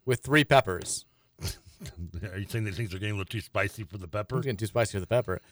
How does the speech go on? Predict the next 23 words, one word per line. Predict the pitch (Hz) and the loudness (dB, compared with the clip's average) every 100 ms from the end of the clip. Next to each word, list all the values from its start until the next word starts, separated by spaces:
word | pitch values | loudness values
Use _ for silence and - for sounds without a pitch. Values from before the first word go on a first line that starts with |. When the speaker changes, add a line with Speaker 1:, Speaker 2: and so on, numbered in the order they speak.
| - - | -20 4
Speaker 1:
I | 143 | 10
don't | 180 | 10
know | |
if | 165 | 10
that's | 156 | 8
in | 147 | 10
reference | 147 139 143 | 10 10 4
to | 120 | 2
the | 110 | 8
rumor | 180 196 | 10 10
that's | 180 170 | 10 10
out | 170 | 10
there | 170 165 | 10 6
today | 165 160 160 156 | 8 12 12 12
or | 131 | 8
if | 120 | 6
it's | 113 | 2
in | 117 | 4
reference | 120 120 110 | 4 6 4
to | 120 113 110 - _ _ - | 6 8 6 2 _ _ 2
the | |
administration | 113 123 - 123 113 117 | 6 6 8 8 8 8
maybe | 117 110 113 107 | 8 8 8 8